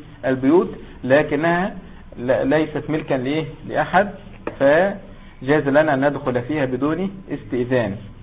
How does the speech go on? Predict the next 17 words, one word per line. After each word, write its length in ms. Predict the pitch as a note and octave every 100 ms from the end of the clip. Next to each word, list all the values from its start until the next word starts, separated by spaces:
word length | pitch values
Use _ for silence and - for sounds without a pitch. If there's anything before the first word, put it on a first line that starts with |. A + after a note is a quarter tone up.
| - - -
"غير 360 | C3+ E3+ D3
مسكونة 960 | C#3 C3+ - E3+ E3+ D#3 D3 F3 F3+ D#3+ C3+
فيها 460 | D#3 D#3+ D3 C#3+ C#3
متاع 520 | C3 B2+ D3+ D3 B2+
لكم"، 480 | A#2+ A#2+ A#2 A2 G#2 - - - -
وكذا 580 | E3+ D#3+ D#3 E3 F3 A#2+
روي 260 | C#3 D#3 C#3+
عن 140 | C3+
عكرمة 600 | C3 C3 - D3+ C#3 B2+
والحسن 460 | B2 - D#3 D3+ C3+
البصري. 560 | B2 B2+ D3 B2+ G#2+ - - - - -
وقال 320 | C3 E3 D3+
آخرون: 480 | C#3 C#3 C#3+ E3+ D#3
"هي 220 | D#3 D3
بيوت 300 | C#3 D#3+ D#3+
التجار 680 | D#3 D3 C3+ D3+ D#3+ B2+ - - - - -
كالخانات 680 | C3 B2 C3+ C3 C#3 D#3+ C#3+